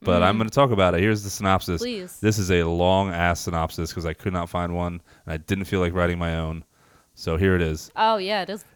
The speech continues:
Speaker 1: In the wake of a dirty bomb attack, do you know what a dirty bomb is? It's a bomb.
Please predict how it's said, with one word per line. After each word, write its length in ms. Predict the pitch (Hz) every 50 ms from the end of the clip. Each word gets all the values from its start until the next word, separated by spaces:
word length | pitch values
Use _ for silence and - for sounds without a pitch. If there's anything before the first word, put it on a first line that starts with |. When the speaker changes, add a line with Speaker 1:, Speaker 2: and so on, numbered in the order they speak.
| _ -
Speaker 1:
In 120 | 123 117
the 100 | 123 120
wake 300 | 113 120 135 165 165 -
of 120 | - 143 131
a 120 | 127 113
dirty 400 | 104 92 - 107 104 117 117 110
bomb 320 | 98 85 98 90 87 87 87
attack, 480 | 82 - - 95 82 80 80 87 - - - - -
do 80 | - 98
you 60 | 95
know 60 | 98
what 60 | 92
a 40 | 87
dirty 220 | 82 92 87 90
bomb 200 | 85 92 87 87
is? 260 | 90 90 90 85 - - - - - _ _ _ _ _ _ _ _ _ _ _ _ _ - -
It's 120 | - -
a 60 | 101
bomb. 580 | 82 - - 90 90 92 95 95 95 95 95